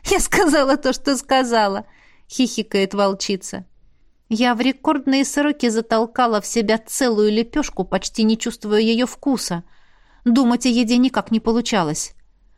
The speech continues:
Но Али была довольна и готова приступить к нашей сессии. Мы переместились на кровать, я села, скрестив ноги,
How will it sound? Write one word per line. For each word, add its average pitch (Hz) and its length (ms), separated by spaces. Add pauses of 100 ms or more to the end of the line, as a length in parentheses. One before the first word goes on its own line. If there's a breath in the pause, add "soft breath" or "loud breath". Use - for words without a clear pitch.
(160)
Но 302 240
Али 302 240
была 226 300
довольна 320 600
и 330 160
готова 349 440
приступить - 640
к - 80
нашей 190 320
сессии. 165 760 (1160)
Мы 294 140
переместились 226 720
на 226 100
кровать, 285 540 (340 soft breath)
я 262 240
села, 302 380
скрестив - 500
ноги, 262 380